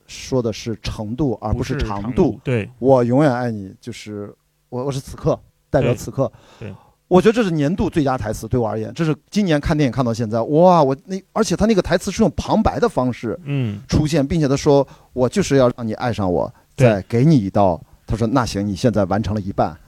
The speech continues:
Speaker 2: 对。
Speaker 1: 就差那一刀，
Speaker 2: 对。
Speaker 1: <laughs> 我就来了。
Speaker 2: 这个就，哎，其实这种台词它是很好传播的，就它是你的年度台词，然后可能很多朋友看完之后会说：“这个我永远爱你。”就，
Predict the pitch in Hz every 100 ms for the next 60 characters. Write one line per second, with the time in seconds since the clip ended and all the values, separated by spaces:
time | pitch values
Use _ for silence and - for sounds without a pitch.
0 | _ - 127 98 95 113 117 101 117 110
1 | - 180 - 135 175 214 208 170 - _
2 | _ 104 139 123 190 180 185 185 - -
3 | - 277 240 123 101 107 123 - 113 147
4 | 143 120 110 120 95 - 95 101 110 95
5 | - - 107 - - 139 131 - 143 117
6 | 98 117 120 123 104 104 104 104 131 -
7 | 110 127 101 127 156 110 113 - 123 123
8 | 131 135 120 107 117 120 _ _ _ _
9 | - 113 104 101 - - 117 110 127 127
10 | 110 104 104 - _ -